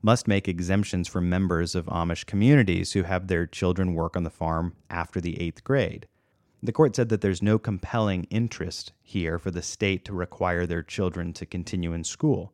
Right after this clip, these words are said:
But if the Amish said, "We don't believe in any formal education at all, we won't even do grade school or middle school," then the court presumably would have said, "Actually, the state's interests are sufficient here to override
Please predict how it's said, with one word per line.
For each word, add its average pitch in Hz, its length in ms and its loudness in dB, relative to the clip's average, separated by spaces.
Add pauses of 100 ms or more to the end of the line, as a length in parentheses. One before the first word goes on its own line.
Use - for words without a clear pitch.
(400)
But 127 140 6
if 123 120 -2
the 117 260 2
Amish 135 360 2
said, 98 300 2
"We 113 60 6
don't 120 180 2
believe 101 280 2
in 90 120 0
any 107 200 4
formal 95 360 0
education 87 500 -4
at 87 80 -2
all, 107 460 6 (260)
we 101 100 0
won't 98 200 2
even 87 300 -4 (140)
do 90 180 -4
grade 113 380 2
school - 460 -6
or 135 200 -12 (140)
middle 123 260 2
school," - 420 -10 (420)
then 131 120 4
the 135 80 4
court 147 240 2
presumably 101 720 2
would 95 160 2
have 90 120 -4
said, 92 220 0
"Actually, 92 460 0
the 90 120 -2
state's - 300 -4
interests - 760 -6 (160)
are 82 240 0
sufficient 104 600 -4
here 90 200 -4
to 101 140 -4
override 90 720 0